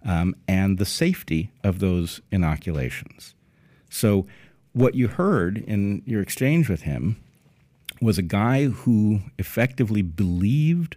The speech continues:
the public health apparatus in what it told him and couldn't imagine how anybody would reach a different conclusion. Now, many of us, including me, did reach a different conclusion. And, you know, for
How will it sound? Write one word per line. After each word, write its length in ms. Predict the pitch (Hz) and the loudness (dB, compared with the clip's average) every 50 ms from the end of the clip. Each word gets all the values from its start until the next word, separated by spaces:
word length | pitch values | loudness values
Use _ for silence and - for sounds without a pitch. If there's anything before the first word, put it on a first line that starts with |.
| - _ _ | -18 _ _
the 100 | - 113 | -4 -4
public 400 | - - 123 113 101 104 101 98 | 0 0 0 0 2 0 -4 -4
health 400 | - - 127 120 117 113 - - - | -4 -4 -2 -2 -2 -4 -8 -10 -6
apparatus 880 | - 92 80 78 - 85 73 67 64 - 58 - - - - - - _ _ _ - | -4 -4 -4 -4 -4 -8 -8 -8 -8 -10 -12 -14 -16 -18 -20 -20 -20 _ _ _ -4
in 180 | 101 92 98 | -2 0 0
what 160 | 98 98 101 | 2 2 2
it 160 | 110 104 - - | 2 0 -2 -4
told 400 | - 117 113 123 131 127 110 101 | -2 0 2 2 2 0 -2 -4
him 300 | 71 - - - - - _ _ _ _ _ _ _ _ _ _ _ | -8 -10 -12 -12 -16 -18 _ _ _ _ _ _ _ _ _ _ _
and 180 | - 104 104 - | 0 0 0 0
couldn't 440 | - - 170 175 170 175 156 - - | 0 2 2 4 4 2 2 0 2
imagine 720 | 123 110 101 101 101 104 113 135 143 135 - - 85 90 95 | 2 4 4 4 4 2 2 2 0 0 -2 -2 -2 -2 -2
how 280 | 85 87 98 101 - - | -2 0 0 0 0 0
anybody 420 | - 123 131 139 120 113 101 110 | 2 2 2 2 2 0 0 2
would 140 | 110 113 101 | 2 2 2
reach 280 | 92 92 90 - - - | 2 0 -2 -2 -4 -6
a 40 | |
different 320 | 85 85 76 - 73 73 - | -6 -6 -6 -6 -8 -8 -8
conclusion. 580 | - 95 - - 175 180 131 98 - - - - _ _ _ _ _ _ _ _ _ _ _ - | -10 -12 -4 -2 0 0 0 0 -4 -10 -16 -20 _ _ _ _ _ _ _ _ _ _ _ -2
Now, 60 | 71 | 0
many 240 | 87 131 170 208 185 | 2 2 4 4 4
of 80 | 147 | 4
us, 160 | 127 113 90 85 85 - - - | 4 2 2 -2 -8 -14 -16 -12
including 460 | - 73 76 - - - 110 135 139 | -10 -10 -10 -8 -6 -4 0 2 2
me, 360 | 135 107 80 80 107 - - _ _ - | 2 2 2 0 -2 -4 -8 _ _ -2
did 160 | 196 196 175 | 0 0 2
reach 200 | 104 92 - - | 0 0 0 -4
a 40 | - | -6
different 320 | - 67 - - - - | -8 -8 -8 -8 -10 -10
conclusion. 600 | - - - - - - - - - - - - - _ _ - - - - - - - - _ _ - | -10 -12 -14 -10 -10 -10 -10 -10 -10 -12 -12 -14 -16 _ _ -20 -20 -20 -20 -20 -20 -20 -20 _ _ -2
And, 460 | 87 87 87 87 85 82 85 82 - - | 0 0 2 2 2 0 0 -2 -4 -4
you 120 | 78 78 | -2 -2
know, 220 | 73 73 101 127 131 | 0 0 0 -2 -2
for 260 | 131 - 80 80 | -2 -4 -4 -4